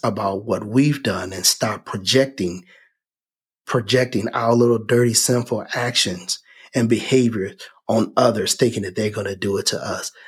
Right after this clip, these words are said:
Let God be God and trust him and stop relying on ourselves to protect us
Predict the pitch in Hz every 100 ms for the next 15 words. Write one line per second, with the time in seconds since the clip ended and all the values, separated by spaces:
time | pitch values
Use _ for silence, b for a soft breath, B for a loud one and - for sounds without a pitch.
0 | B - 127 120 120 117 117 107 107 95
1 | 98 92 82 - - _ _ _ _ _
2 | _ _ _ _ _ _ _ _ _ _
3 | _ _ _ _ _ _ _ - 101 -
4 | 120 101 - - 131 101 - - _ _
5 | _ _ _ _ - 101 104 - 117 107
6 | - B B - 117 113 113 113 110 104
7 | 104 - 127 104 98 - 113 104 - 120
8 | 98 - _ - 107 - -